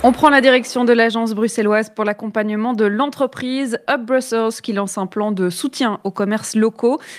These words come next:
Un accompagnement, eh bien, euh, pour les commerçants qui s'organisent en speed coaching. C'est une heure de speed coaching et pour nous en parler, Flore Fré-,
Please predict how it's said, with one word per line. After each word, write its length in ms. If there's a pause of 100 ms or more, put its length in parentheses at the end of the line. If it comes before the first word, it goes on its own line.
(140)
Un 140
accompagnement, 760
eh 80
bien, 400
euh, 40
pour 200
les 160
commerçants 720
qui 120
s'organisent 520
en 100
speed 480
coaching. 640 (300)
C'est 360
une 180
heure 200
de 100
speed 300
coaching 440
et 80
pour 200
nous 180
en 80
parler, 320
Flore 320
Fré-, 360